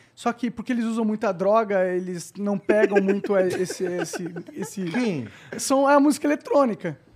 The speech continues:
Speaker 2: Ah, sim.
Speaker 1: Eu acho que eles são também os, os muito nerdola, tá ligado?
Speaker 2: Sim,
Speaker 1: Porque
Speaker 2: mas é diferente.
Speaker 1: É.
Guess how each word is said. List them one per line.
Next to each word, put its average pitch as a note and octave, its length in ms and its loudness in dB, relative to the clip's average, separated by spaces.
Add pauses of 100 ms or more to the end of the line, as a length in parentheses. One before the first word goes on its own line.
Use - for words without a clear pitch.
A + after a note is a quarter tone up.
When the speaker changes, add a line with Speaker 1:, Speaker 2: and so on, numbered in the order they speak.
(180)
Speaker 2:
Ah, C3 220 0
sim. G2+ 240 -14 (100)
Speaker 1:
Eu G3 140 0
acho G3+ 220 -2
que B3+ 60 -8
eles B3+ 120 -4
são C4 240 -4
também A#3 260 -2
os, A3+ 200 -6
os E3+ 320 -14
muito B3 360 0
nerdola, E3+ 600 -2
tá D3+ 140 -12
ligado? D#3 300 -8
Speaker 2:
Sim, F3 160 -2
Speaker 1:
Porque D#3+ 80 4
Speaker 2:
mas D#3 120 2
é - 40 -2
diferente. C3+ 680 -6 (100)
Speaker 1:
É. G3 300 -2